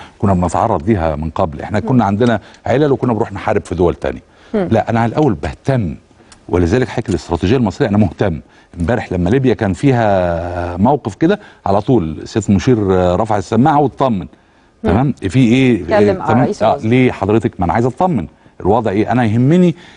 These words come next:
Speaker 1: على فكرة حضرتك، أحد عوا-، العوامل المهمة، ابقي على هذا الوضع،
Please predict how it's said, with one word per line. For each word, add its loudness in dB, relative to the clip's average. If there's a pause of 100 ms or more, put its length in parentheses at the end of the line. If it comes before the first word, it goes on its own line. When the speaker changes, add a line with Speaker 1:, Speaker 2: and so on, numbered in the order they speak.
(240)
Speaker 1:
على 2
فكرة -2
حضرتك، -4
أحد -2 (320)
عوا-، 0
العوامل 0
المهمة، 0 (480)
ابقي 0
على 0
هذا 0
الوضع، 0